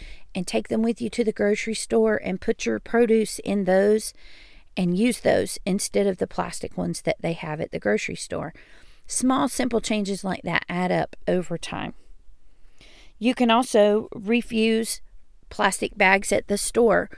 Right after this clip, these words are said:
when it's time to pay. Um, today, I bought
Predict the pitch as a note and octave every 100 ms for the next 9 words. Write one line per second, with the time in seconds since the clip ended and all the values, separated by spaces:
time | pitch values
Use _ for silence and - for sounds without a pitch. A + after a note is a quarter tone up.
0 | - - - - G3+ F#3 - - - F#3+
1 | F#3+ G3 - G3+ - G3 - - - -
2 | - - F#3+ F3 - G3+ F#3+ F#3 G#3 -
3 | E3+ G3 F#3+ F#3